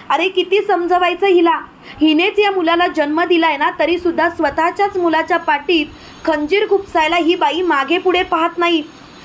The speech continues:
अरे, काय करायचं काय, तूच सांग ना. तेव्हा लगेच सुधाकर राव म्हणतात, "आई, मी हात टेकले.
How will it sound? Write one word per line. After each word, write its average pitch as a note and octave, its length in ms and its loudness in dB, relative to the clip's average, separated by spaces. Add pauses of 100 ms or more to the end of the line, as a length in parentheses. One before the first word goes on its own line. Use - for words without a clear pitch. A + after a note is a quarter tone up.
(180)
अरे, E4+ 220 0
काय F#4 280 -2
करायचं F#4+ 560 0
काय, F4 260 0
तूच G4+ 340 0
सांग F#4+ 220 0
ना. G4+ 140 0 (600)
तेव्हा D4+ 200 2
लगेच D#4 320 -2
सुधाकर E4 440 0
राव E4 160 2
म्हणतात, D#4 460 0 (120)
"आई, D4 280 0
मी F4 160 0
हात D4+ 300 -2 (160)
टेकले. D#4 460 0